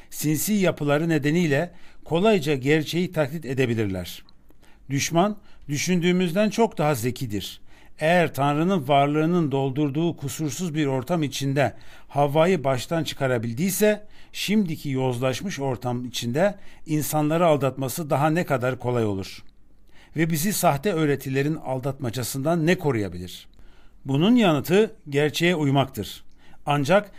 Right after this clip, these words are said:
tek başına gerçeğe değil, sevgiyle gerçeğe uymaktır.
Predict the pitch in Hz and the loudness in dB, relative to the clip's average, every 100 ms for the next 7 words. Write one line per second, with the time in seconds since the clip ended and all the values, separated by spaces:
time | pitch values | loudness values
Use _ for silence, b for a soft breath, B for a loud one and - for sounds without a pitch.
0 | b - 202 208 156 127 147 127 123 123 | b 0 0 2 -2 0 -2 0 0 0
1 | 131 165 127 113 92 - - - b b | 0 0 2 2 0 -6 -16 -18 b b
2 | - - 156 151 190 214 185 131 131 120 | -10 0 2 2 2 4 4 2 0 0
3 | 127 113 107 104 - 98 - | -2 0 0 -2 -6 -12 -12